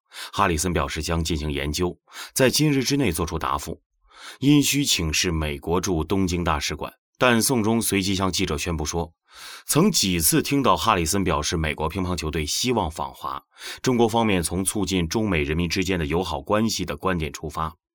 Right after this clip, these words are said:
决定接受美国乒乓球队访华进行友好比赛的要求，并已发出了邀请。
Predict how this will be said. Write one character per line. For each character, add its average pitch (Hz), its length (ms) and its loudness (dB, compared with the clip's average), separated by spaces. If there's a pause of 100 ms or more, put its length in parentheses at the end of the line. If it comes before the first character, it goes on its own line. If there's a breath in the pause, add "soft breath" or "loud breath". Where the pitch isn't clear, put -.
决 127 200 6
定 143 220 4
接 127 180 2
受 113 200 2
美 76 200 -2
国 82 200 -2
乒 101 180 -2
乓 90 180 -2
球 80 240 -4
队 85 300 0
访 73 300 -4
华 78 280 0
进 95 140 -4
行 78 160 -4
友 78 100 -2
好 80 160 -4
比 80 200 -6
赛 95 180 -2
的 78 120 -10
要 67 140 -10
求， - 240 -10 (400 loud breath)
并 104 140 2
已 71 100 -2
发 80 220 0
出 80 140 -4
了 78 80 -2
邀 78 180 0
请。 - 160 -8